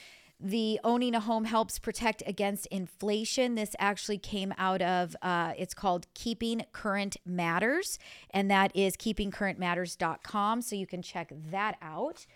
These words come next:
Um, the other is from Tabrasa. Tabrasa is the company. It's also known as Mortgage Market Guide, so you can look them up as well. They talked all about, uh, the debt ceiling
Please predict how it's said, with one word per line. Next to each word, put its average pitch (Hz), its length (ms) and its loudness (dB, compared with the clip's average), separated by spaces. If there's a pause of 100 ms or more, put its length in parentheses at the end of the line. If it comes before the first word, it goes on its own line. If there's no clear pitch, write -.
(420)
Um, 202 500 -2
the 196 240 -4
other 247 460 2
is 226 340 2
from 208 340 0
Tabrasa. 202 920 0
Tabrasa 185 640 -2
is 185 260 -2
the 180 100 -6
company. 196 560 -6
It's 170 140 -8
also 180 380 -4
known 175 240 -4
as 160 120 -10
Mortgage 175 380 -6
Market 180 500 -2
Guide, 190 500 0 (260)
so - 160 -2
you 196 160 -2
can 190 200 -4
look 185 140 -4 (100)
them 185 240 0
up 185 280 -4
as 160 280 -6 (120)
well. 190 320 4
They 190 240 0
talked 190 420 -2
all 175 240 2
about, 175 480 2 (340)
uh, 165 360 0
the 175 480 -2
debt 196 260 2
ceiling 214 720 0